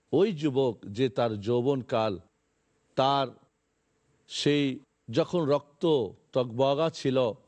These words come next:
এই সময় মহান রব্বুল আলামিনকে ভুলে যায় নাই, আল্লাহর ইবাদতে কাটিয়েছে। মানুষ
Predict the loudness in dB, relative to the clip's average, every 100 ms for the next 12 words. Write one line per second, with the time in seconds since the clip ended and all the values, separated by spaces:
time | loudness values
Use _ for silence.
0 | _ _ _ _ -2 -2 -2 -2 0 0
1 | -2 -2 -2 -2 -4 -2 0 2 2 0
2 | -2 -4 -6 -2 -2 0 0 0 -2 -4
3 | -6 -12 _ _ _ _ _ -2 2 2
4 | 2 0 -2 -2 -2 -4 -4 -6 -6 -6
5 | -6 -6 -12 _ _ _ _ _ -4 0
6 | 0 0 -4 -10